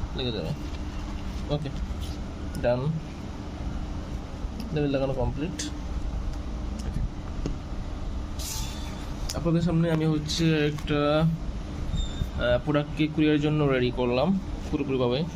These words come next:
বোতল ভর্তি থেকে শুরু করে হচ্ছে লেবেল লাগানো থেকে শুরু করে সব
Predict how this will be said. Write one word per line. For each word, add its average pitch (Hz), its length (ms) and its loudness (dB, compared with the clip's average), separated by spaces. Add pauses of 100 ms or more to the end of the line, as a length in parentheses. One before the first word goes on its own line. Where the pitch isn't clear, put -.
(580)
বোতল 127 220 0
ভর্তি 117 340 0
থেকে 143 160 2
শুরু 135 320 2
করে 123 180 4
হচ্ছে 127 300 0
লেবেল 123 280 2
লাগানো 120 380 4
থেকে 131 120 2
শুরু 139 160 -2
করে 127 120 -2
সব 131 120 0